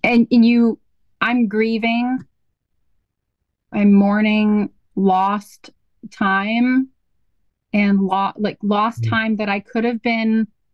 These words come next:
Speaker 1: you know, taking care of myself and paying attention to how I wanna live life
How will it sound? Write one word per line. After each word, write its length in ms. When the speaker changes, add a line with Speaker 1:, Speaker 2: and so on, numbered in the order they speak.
Speaker 1:
you 180
know, 520
taking 380
care 260
of 120
myself 680
and 480
paying 300
attention 580
to 420
how 180
I 80
wanna 260
live 260
life 600